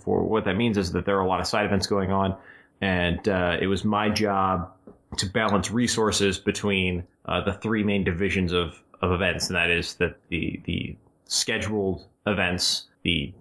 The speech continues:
on-demand events where they have, like, eight-player drafts and so on, and then what they call the last chance trials. Each of these three teams had their own groups, and it was my job to make sure those groups had everything they needed,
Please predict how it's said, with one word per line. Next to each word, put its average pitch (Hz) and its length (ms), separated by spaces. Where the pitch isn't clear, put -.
on-demand 101 720
events 92 420
where 95 100
they 82 60
have, 85 340
like, 87 220
eight-player 92 520
drafts 87 500
and 87 120
so 90 180
on, 85 280
and 95 120
then 87 340
what 101 160
they 101 60
call 92 180
the 92 80
last 90 320
chance 87 320
trials. - 680
Each 107 200
of 92 80
these 98 220
three 104 180
teams 110 640
had 101 160
their 104 160
own 87 140
groups, 123 600
and 92 100
it 87 80
was 104 120
my 135 160
job 120 180
to 104 60
make 113 140
sure 107 120
those 95 180
groups 107 220
had 92 120
everything 85 360
they 87 100
needed, 110 420